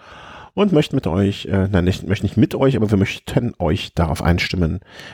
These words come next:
dass es bald in Italien losgeht und, äh, nehmen euch ein mit, bisschen mit dorthin schon. Und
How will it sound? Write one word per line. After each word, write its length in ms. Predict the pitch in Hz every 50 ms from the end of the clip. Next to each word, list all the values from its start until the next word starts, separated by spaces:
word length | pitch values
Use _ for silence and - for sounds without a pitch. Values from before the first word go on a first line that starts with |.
| - -
dass 200 | - - 92 -
es 200 | - 85 - -
bald 500 | _ - - 62 67 69 - - - - - -
in 160 | 101 76 60
Italien 480 | 65 - - - - 82 78 76 76
losgeht 560 | 90 107 123 - - - 107 113 - - - _ -
und, 500 | - 120 135 135 131 127 131 - - -
äh, 260 | 107 101 101 98 101 104 - -
nehmen 240 | 104 110 113 165 185
euch 240 | 180 175 - - 107
ein 220 | 117 123 131 123
mit, 340 | 120 123 - _ - - -
bisschen 320 | - 113 - - 104 90
mit 160 | 78 78 - -
dorthin 300 | 95 - - - - -
schon. 280 | - 80 78 90 87
Und 540 | - - 104 110 107 107 104 98 - -